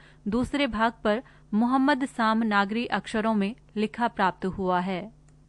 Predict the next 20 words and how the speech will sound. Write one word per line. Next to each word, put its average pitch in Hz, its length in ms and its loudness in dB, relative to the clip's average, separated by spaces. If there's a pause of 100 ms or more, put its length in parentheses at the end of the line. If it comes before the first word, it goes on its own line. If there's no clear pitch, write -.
(220)
प्रश्न 254 300 0
संख्या 240 520 -2 (120)
अड़तीस, 185 460 -2 (640)
अठारह 262 340 0
सौ 285 160 0
बयानवे 214 460 0
के 220 260 -2 (360)
इंडियन 262 340 2
काउंसिल 262 480 0
एक्ट - 360 -4
के 226 180 0
विषय 196 340 -2
में 202 240 -4 (320)
निम्नांकित 269 640 0
कौन 220 320 0
से 254 220 -2
वक्तव्य 196 640 -2 (280)
सही 190 280 -4
हैं? 185 340 -6 (720)
एक, 214 260 0